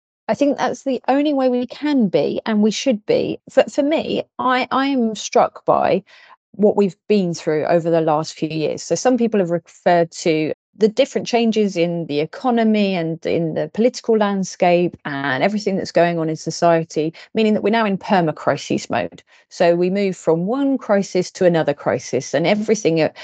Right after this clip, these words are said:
can, if we allow it, knock us off course. But actually, the message over the last couple of years, and I think the strong message for twenty twenty-three, is it will be what we make of it.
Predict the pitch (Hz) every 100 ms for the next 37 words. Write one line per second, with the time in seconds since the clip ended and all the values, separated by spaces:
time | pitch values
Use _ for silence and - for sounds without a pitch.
0 | - - - 294 180 151 - 247 _ _
1 | _ - 233 254 226 185 160 160 202 -
2 | _ _ _ _ 208 208 208 - 170 -
3 | 175 151 139 - _ _ - - _ _
4 | _ _ - - 240 - - 190 160 170
5 | 185 - 196 202 226 254 - - 117 131
6 | - - 175 170 185 214 208 - 196 170
7 | 165 160 156 165 - 160 160 160 - -
8 | - - 262 247 214 196 - 165 - -
9 | 165 - 190 165 - 165 160 - 170 180
10 | - 240 277 277 262 220 196 202 175 -
11 | 156 107 -